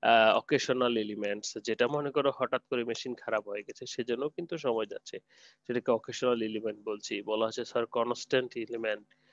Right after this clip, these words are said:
কনস্ট্যান্ট এলিমেন্টের জন্য কি বলা আছে?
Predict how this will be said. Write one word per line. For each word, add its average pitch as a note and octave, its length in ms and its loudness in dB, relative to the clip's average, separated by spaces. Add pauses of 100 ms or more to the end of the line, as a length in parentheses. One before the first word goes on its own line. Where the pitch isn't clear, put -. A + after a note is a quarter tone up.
(240)
কনস্ট্যান্ট C#3+ 600 4
এলিমেন্টের C3 560 0
জন্য B2+ 220 -2
কি C#3+ 140 -8
বলা C3 200 2
আছে? A#2+ 420 2